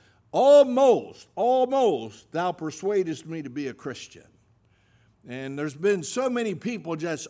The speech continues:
almost, I've had 'em almost saved, and they just fall by the wayside. I've had people that almost ready to get saved, and they say,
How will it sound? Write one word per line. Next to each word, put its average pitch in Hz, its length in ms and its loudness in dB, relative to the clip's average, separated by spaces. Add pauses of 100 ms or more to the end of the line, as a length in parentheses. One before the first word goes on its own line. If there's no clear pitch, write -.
almost, 226 640 4
I've 226 80 -12
had 196 180 -8
'em 175 100 -4
almost 233 680 2
saved, 190 500 -6 (400)
and 139 180 -10
they 147 120 -6
just 147 240 -10
fall 156 220 -6
by 139 160 -8
the 127 100 -8
wayside. 104 580 -16 (680)
I've 139 100 -6
had 170 220 -4
people 196 400 -2
that 170 340 -4
almost 277 600 6
ready 226 240 2
to 208 100 -2
get 208 220 0
saved, 220 400 0
and 170 80 -6
they 170 100 -2
say, 196 300 -2